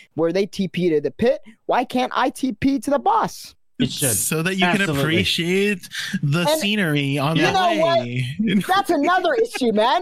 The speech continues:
Speaker 1: Land of the Morning Light only has the bosses that suck. That's all I'm saying, man. Land of the Morning Light is pretty. It's so pretty. It's unbelievable. That play, that region's so nice. I remember the first day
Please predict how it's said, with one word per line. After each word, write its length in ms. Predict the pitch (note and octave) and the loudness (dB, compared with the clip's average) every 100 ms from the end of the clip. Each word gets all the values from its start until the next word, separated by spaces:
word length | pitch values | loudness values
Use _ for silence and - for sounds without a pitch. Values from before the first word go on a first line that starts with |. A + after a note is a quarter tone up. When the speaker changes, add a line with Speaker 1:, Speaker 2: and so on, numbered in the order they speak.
| E4+ | -2
Speaker 1:
Land 240 | C4 E4+ F#4 | 0 0 2
of 60 | |
the 80 | F4+ | 2
Morning 240 | D#4+ D4 C#4+ | 2 2 2
Light 180 | C#4+ - F#4 | 0 0 0
only 300 | G#4 G#4 F4 | 2 4 2
has 340 | E4 D4 D#4+ - C#4 - | 2 2 0 -2 -18 -4
the 120 | F4+ C#4 | -2 2
bosses 600 | F4+ G4+ - A3 A#3 - - - - | 2 2 0 2 2 0 -10 -8 -2
that 200 | F#4+ - | -2 -2
suck. 540 | A3+ G#4+ - - - - - _ - | 0 0 0 -4 -20 -20 -20 _ -6
That's 160 | F#4+ | 0
all 200 | F#4 F4 | 2 2
I'm 120 | E4 | 2
saying, 400 | C#4+ E4+ D#4+ D#3+ | 0 0 0 0
man. 300 | D#3 G#3 C4+ - - - | 0 0 0 -6 -10 -2
Land 120 | D#4+ | 0
of 60 | F4+ | 2
the 40 | |
Morning 180 | D#4+ D4 | 2 2
Light 180 | D4+ D#4 - | 0 -2 -2
is 160 | C4+ G3+ - | -2 -2 -2
pretty. 280 | - D#4 C4+ - | 2 2 2 0
It's 180 | A#3+ - | -2 -2
so 340 | - D4+ C4+ G#3+ A#3+ | 0 2 0 0 0
pretty. 280 | B3 A#3 | 2 2
It's 180 | G3+ - - | 0 -2 0
unbelievable. 580 | A3+ G3+ G3+ G3+ D3+ C#3 | 0 2 2 2 2 2
That 160 | E3 | 0
play, 160 | G#3+ G3+ | 0 2
that 140 | F#3 | 2
region's 360 | F3+ A3 G3 E3+ | 2 0 -2 -2
so 220 | - G#3+ | 0 0
nice. 400 | G3 F3 C#3 - - | 2 0 -2 -4 -4
I 40 | |
remember 200 | G3+ G#3+ | -2 0
the 80 | F3+ | -2
first 360 | - A3+ A#3 - | 0 0 0 0
day 300 | A3 A#3+ | 2 2